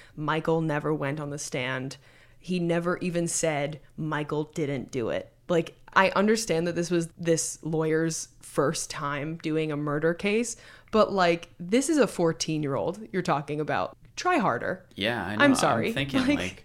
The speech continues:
Speaker 2: does there need to be kind of, like, you need to shadow somebody before you try a case? Because
Speaker 1: I think they had, 'cause they, it said, like, this was the first time he had ever done it on his own.
Speaker 2: Oh,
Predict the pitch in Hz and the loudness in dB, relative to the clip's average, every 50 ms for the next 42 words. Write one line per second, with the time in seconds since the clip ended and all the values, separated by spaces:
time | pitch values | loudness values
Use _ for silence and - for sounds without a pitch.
0 | - - - 95 95 92 98 98 95 92 92 98 98 98 101 92 92 - 92 87 | -18 -12 -8 -8 -6 -6 -4 -4 -4 -2 -2 -4 -4 -4 -6 -8 -8 -8 -8 -6
1 | 90 92 92 95 95 95 92 - - - - - - 95 92 92 85 80 - - | -6 -6 -4 -4 -4 -6 -6 -8 -14 -20 -18 -14 -12 -10 -10 -10 -10 -12 -10 -8
2 | 90 92 90 87 - 98 95 95 95 92 90 90 87 - - - 85 85 87 90 | -6 -6 -6 -6 -6 -6 -4 -2 -2 -2 -2 -4 -8 -6 -8 -6 -4 -4 -4 -2
3 | 90 92 101 110 - - 113 107 110 113 117 113 120 117 117 117 117 117 - 117 | -2 -2 -2 -4 -4 -4 -4 -4 -4 -4 -4 -4 -4 -4 -4 -4 -4 -6 -6 -6
4 | 110 - - 117 117 113 113 113 113 113 - - - 104 90 95 101 107 104 - | -6 -4 -2 -2 0 0 -2 -2 -4 -4 -6 -6 -6 -6 -4 -4 -4 -4 -6 -4
5 | - 92 90 95 104 117 127 - - - - - _ - 110 107 95 101 98 92 | -2 -2 -2 -2 -2 -4 -6 -8 -10 -12 -14 -16 _ -12 -10 -8 -4 0 0 2
6 | 92 90 87 - - - _ _ _ _ _ _ _ _ - 247 247 - 339 370 | 2 0 -2 -6 -8 -12 _ _ _ _ _ _ _ _ -2 0 2 2 0 2
7 | 359 320 240 185 220 269 359 349 - - - - - 208 262 240 247 254 247 - | 2 2 2 2 0 0 0 0 -2 -4 -6 -10 -4 -2 2 2 4 2 2 0
8 | - 233 226 - 240 240 226 226 202 190 190 196 202 - 214 196 185 185 - 185 | -2 -2 0 0 0 2 2 0 0 0 0 -2 0 0 -2 -4 -6 -4 -4 -2
9 | 175 175 - - 190 175 170 170 170 165 156 160 156 156 156 156 156 151 156 143 | -2 -2 -2 -4 -2 -2 -2 -2 0 0 0 0 0 -2 -2 -2 -2 -2 -2 -4
10 | - - 135 139 165 165 147 147 151 123 87 113 - 160 - - - - - _ | -4 -4 -6 -4 -4 -4 -6 -4 -4 -4 -4 -4 -6 -10 -14 -18 -20 -20 -20 _
11 | _ - - 90 87 | _ -14 -10 -8 -6